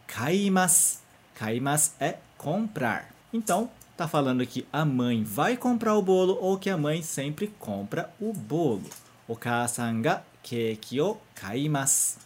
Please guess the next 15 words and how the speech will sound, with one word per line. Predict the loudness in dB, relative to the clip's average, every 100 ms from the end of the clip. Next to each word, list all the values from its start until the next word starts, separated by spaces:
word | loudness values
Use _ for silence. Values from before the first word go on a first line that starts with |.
| 0
O | 2
destaque | 2 -4 -6 -8 -6
aqui | -4 -2 -2
vai | -2 -2 -2
pra | -4 -4
palavra | -2 0 0 -2 -4 -8 -8
okasan. | -6 -6 -6 -4 -2 -2 -2 -2 -2 -4 -10 -16 -12
Esse | -4 -4 -4 -6
sa | 0 4 4 2 -6
do | -10 -8 -4
okasan | -4 -4 -4 -2 -2 0 -2 -2 -8 -8
é | -8
como | -4 -4 -4
o | -2
sa | 0 0 0